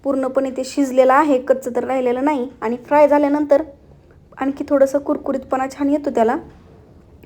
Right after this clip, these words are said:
आणि खायला तर अप्रतिम, म्हणजे अप्रतिम <laughs> लागतं. मला तर बोलता पण येईना असं झालंय,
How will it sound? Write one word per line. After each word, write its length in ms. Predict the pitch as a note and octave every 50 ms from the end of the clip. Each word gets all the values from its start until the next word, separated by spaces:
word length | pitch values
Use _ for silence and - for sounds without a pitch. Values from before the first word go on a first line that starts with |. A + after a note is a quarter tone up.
| -
आणि 220 | - A3 A#3+ A#3+ A#3+ A#3
खायला 340 | - - - C#4+ C#4 C4+ C4
तर 140 | C4 C4+ -
अप्रतिम, 520 | - - C4+ - - C4 C4 C4+ C4 C4 C4 - - - - -
म्हणजे 220 | - B3+ A#3 - - C#4
अप्रतिम 680 | D#4 D#4+ - - D4+ D#4 D4+ D#4 - F4+ F4+ F#4 F4 C#4+
<laughs> 140 | - -
लागतं. 600 | D#4 D4+ C#4+ - B3+ C#4 D#4 E4+ F4 D#4 D#4+ C#4+ - - - - - - -
मला 260 | C4 D4 D4+ D#4+ D#4+ D#4+ D#4+
तर 100 | F4 E4+
बोलता 420 | C#4 A#3+ D#4 D#4 D#4+ D#4 D4 G4
पण 220 | G4+ G4+ - A4+ G#4+
येईना 380 | G#4 F#4+ F4 D#4+ D#4 D#4 D4+
असं 180 | D4+ E4+ - F4
झालंय, 340 | D#4 E4+ F4 E4+ D4 C4+